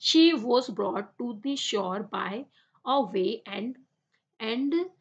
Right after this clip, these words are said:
was found walking on the seashore in the days। तो क्या है वो, वो क्या है, लहर के द्वारा क्या है, खुद ही मतलब किनारे पे आ गई थी, मतलब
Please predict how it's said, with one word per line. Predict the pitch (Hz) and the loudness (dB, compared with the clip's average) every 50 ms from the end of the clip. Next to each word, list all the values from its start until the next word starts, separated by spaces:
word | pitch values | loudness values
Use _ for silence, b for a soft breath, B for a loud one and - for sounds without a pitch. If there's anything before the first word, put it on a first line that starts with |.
| _ _ _ _ _ _ _ - | _ _ _ _ _ _ _ -8
was | 233 254 269 269 294 - - - | 0 4 4 4 4 2 0 0
found | 240 226 220 226 226 220 185 | 0 0 0 0 -4 -4 -2
walking | 196 190 180 185 - 214 226 240 247 254 262 - - | -2 -2 -2 -2 -2 -2 -2 -2 -2 -4 -6 -8 -6
on | 214 214 208 214 220 233 226 214 | -4 -2 -2 -2 -2 -4 -4 -4
the | 262 302 330 | -2 0 0
seashore | 330 - - 247 233 220 208 - - 220 190 190 190 202 - | 0 -2 -4 -6 -6 -4 -4 -4 -4 -4 -2 -2 -4 -6 -6
in | 233 214 208 202 196 185 | -6 -6 -6 -6 -4 -4
the | 262 285 208 - | -4 -4 -4 -4
days। | - 175 165 160 165 - B B B B B - | -4 -4 -4 -6 -8 -12 B B B B B -2
तो | 220 208 | -2 -2
क्या | - - 214 220 | -2 -2 -4 -4
है | 220 247 247 | -4 -4 -4
वो, | 240 214 214 233 262 285 320 330 - _ _ _ _ _ _ _ _ _ _ _ _ _ _ _ _ _ _ - | -2 0 0 0 0 -2 -4 -6 -10 _ _ _ _ _ _ _ _ _ _ _ _ _ _ _ _ _ _ -4
वो | 208 208 202 | -2 -2 0
क्या | 202 233 220 240 | 2 2 0 2
है, | 262 | 0
लहर | 254 233 220 202 - | 0 2 2 0 0
के | - - 214 214 | 0 -2 -2 -2
द्वारा | 196 208 196 190 196 | -2 -2 -4 -4 -4
क्या | 196 233 240 | -6 -6 -6
है, | 277 | -6
खुद | 269 - 254 208 233 | -8 -8 -6 -4 -4
ही | 262 294 - B B B B B B | -4 -6 -6 B B B B B B
मतलब | 202 202 226 226 - | -2 -2 -2 -2 -2
किनारे | 220 196 185 180 175 180 | -4 -4 -4 -2 -4 -2
पे | 180 208 | -2 -2
आ | 202 180 165 165 | -2 -2 -2 -6
गई | 156 170 160 160 - | -6 -8 -8 -8 -8
थी, | 190 | -8
मतलब | 175 170 170 175 165 165 208 - 196 | -6 -6 -6 -6 -6 -8 -12 -14 -16